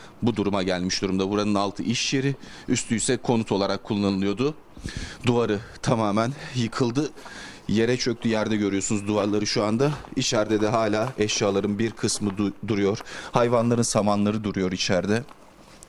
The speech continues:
Çünkü bu bölgede hayvancılık çokça yapılıyor. Hemen ön tarafından da gösterelim bu binayı size. Bu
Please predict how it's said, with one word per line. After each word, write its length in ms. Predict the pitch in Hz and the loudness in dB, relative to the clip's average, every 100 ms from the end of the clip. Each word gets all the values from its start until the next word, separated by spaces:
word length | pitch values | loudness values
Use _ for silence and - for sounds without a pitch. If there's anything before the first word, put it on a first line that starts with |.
| - 104 | -8 -4
Çünkü 400 | - 110 110 98 | -2 -2 -2 -2
bu 160 | 120 110 | -2 0
bölgede 420 | 98 92 104 131 - - - - | 0 0 0 -2 -4 -14 -16 -4
hayvancılık 840 | - 104 104 104 110 117 - - - | 0 2 2 2 0 -2 -4 -8 -10
çokça 360 | - 101 - 101 | -4 -2 -2 -2
yapılıyor. 580 | 95 - 107 120 127 - - - - | -2 0 0 0 0 -6 -10 -12 -4
Hemen 300 | 147 147 143 | 0 0 2
ön 120 | 151 139 | 0 2
tarafından 520 | 143 135 143 147 143 | 0 0 0 2 2
da 40 | |
gösterelim 640 | 120 117 - 113 110 113 113 | 2 0 0 0 2 0 0
bu 140 | 113 | 0
binayı 320 | 107 110 110 107 | 2 2 2 0
size. 320 | 113 117 143 165 - - - - - - - - - - | 0 0 0 -4 -12 -14 -6 -4 -4 -6 -10 -12 -14 -4
Bu 260 | 113 131 | 2 2